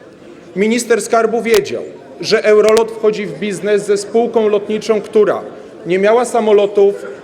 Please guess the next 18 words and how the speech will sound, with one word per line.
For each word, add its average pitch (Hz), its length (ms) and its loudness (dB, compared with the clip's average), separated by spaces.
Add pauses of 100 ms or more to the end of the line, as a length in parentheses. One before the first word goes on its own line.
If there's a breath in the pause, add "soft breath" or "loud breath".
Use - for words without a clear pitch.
nie 185 100 -2
miała 233 300 2
licencji, 214 580 -2
nie 202 120 -2
miała 226 260 2
pozwoleń, 196 720 2 (680)
a 190 100 0
kapitał 233 560 0
założycielski 202 1000 0
był 208 180 0
mniejszy 208 680 0 (440)
niż 196 220 -2
jedna 240 300 0
trzydziesta 214 640 -2
O 208 160 2
L 208 100 2
T 214 120 0
Express. - 640 -4